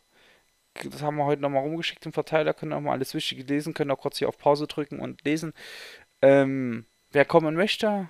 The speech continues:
auch abends steht jetzt ein, ähm, eine Location noch fest, wo wir uns dann treffen.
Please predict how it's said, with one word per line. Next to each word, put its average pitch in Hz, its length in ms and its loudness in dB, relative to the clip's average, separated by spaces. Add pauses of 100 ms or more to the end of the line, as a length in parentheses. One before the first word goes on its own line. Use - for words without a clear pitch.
auch 151 240 -2
abends 160 460 4
steht 156 160 -6
jetzt 151 240 -2
ein, 135 420 -8
ähm, 123 760 -2 (1120)
eine 147 120 -2
Location 202 400 4
noch 185 80 4
fest, 170 320 2
wo 151 100 -4
wir 143 80 2
uns 143 140 -2
dann 139 120 2
treffen. 160 360 2